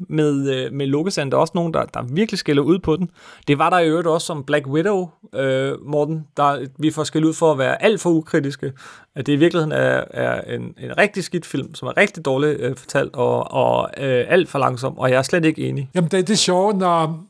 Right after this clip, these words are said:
Speaker 2: nørder som os kommer op og diskuterer. Så
Speaker 1: Mhm.
Speaker 2: kan fø-, diskussionen jo tit blive meget følelsesagtige og højtråbende. Men det er jo fordi, at vi virkelig diskuterer noget, der ikke betyder noget, ikke?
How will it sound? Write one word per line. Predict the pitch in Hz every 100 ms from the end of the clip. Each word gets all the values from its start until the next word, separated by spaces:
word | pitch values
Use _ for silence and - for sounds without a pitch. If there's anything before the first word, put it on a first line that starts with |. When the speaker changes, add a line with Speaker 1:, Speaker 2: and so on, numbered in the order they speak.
| _
Speaker 2:
nørder | 165 165 170
som | 190 185
os | 143 147
kommer | - 165 143
op | 139 180
og | 147 -
diskuterer. | 160 - 143 143 139 123 95 _ _ _ _ _ _ _
Så | - 175 156
Speaker 1:
Mhm. | 135 202 -
Speaker 2:
kan | - 175
fø-, | 135 - 196 180 -
diskussionen | 180 165 160 208 185
jo |
tit | - 202
blive | 202 170
meget | 147 165
følelsesagtige | - 180 190 175 156 127 120 147 151
og | 117
højtråbende. | 135 165 170 131 123 127 123 _ _ - - _
Men | 151
det | 180
er |
jo | 202
fordi, | 165 - 190 160
at | 160
vi | 156
virkelig | 165 202 170
diskuterer | 151 156 185 160
noget, | 151 156
der | 156
ikke | 156
betyder | 156 - - 220
noget, | 156 117
ikke? | 98